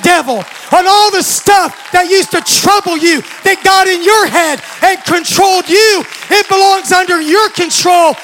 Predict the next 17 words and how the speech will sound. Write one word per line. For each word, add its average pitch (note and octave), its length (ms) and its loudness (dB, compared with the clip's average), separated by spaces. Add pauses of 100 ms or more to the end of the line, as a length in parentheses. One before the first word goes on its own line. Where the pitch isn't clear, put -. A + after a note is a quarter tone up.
(180)
because F4 400 -2
you're F#4+ 160 2
under F4 360 0 (260)
his G#4+ 340 0
control. D4+ 760 0 (3000)
He C#4 140 -2
will C4+ 100 -2
subdue C#4+ 480 -2
the C#4+ 120 -8
peoples E4 440 -4
under D#4+ 280 -2
us D#4 300 -2 (240)
and D#4+ 200 -2
nations E4+ 580 -2
under F4 540 -2 (240)
our E4 340 0
feet. F#4 720 -4